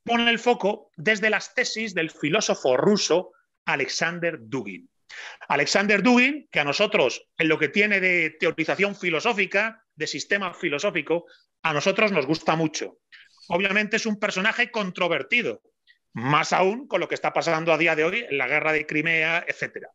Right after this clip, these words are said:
Nosotros no vamos a entrar ahí. Y nos vamos a centrar a,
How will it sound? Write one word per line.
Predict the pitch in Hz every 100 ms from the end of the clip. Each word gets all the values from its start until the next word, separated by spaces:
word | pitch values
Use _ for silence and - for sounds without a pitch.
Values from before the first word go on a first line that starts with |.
| _ - - -
Nosotros | 151 156 202 208 220
no | 185 185 190
vamos | 180 156
a | 151
entrar | 143 131
ahí. | 104 95 _ _ _ - -
Y | 170
nos | 170 170
vamos | 220 233 240
a | 226
centrar | - 180 143 143 240 220 233 -
a, | 175 131